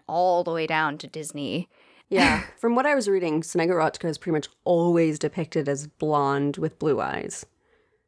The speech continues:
Speaker 1: That does not surprise me, considering the number of fair-skinned and eyed and hair people in that <laughs> area of the
Speaker 2: Yes.
Speaker 1: world.
Speaker 2: <laughs> So, according to ThoughtCo,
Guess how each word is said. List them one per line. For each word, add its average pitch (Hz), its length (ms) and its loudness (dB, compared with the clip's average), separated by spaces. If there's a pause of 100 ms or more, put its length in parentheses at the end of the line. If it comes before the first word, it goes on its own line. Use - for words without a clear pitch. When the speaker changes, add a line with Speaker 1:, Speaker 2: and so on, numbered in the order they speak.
(460)
Speaker 1:
That 254 220 4
does 254 240 2
not 285 240 2
surprise 208 540 2
me, 185 280 0
considering 190 840 0
the 180 80 0
number 180 320 0
of 170 160 -2
fair-skinned 175 1080 -2
and 170 120 -2
eyed 160 240 -2
and 175 100 -2
hair 160 460 -6 (100)
people - 480 -2
in 190 140 -2
that 180 160 2
<laughs> 233 80 2
area 185 180 2
of - 140 -8
the 180 100 2
Speaker 2:
Yes. 185 380 2
Speaker 1:
world. 233 100 6 (400)
Speaker 2:
<laughs> - 460 0 (840)
So, - 200 2
according 226 500 2
to 220 180 0
ThoughtCo, 147 760 0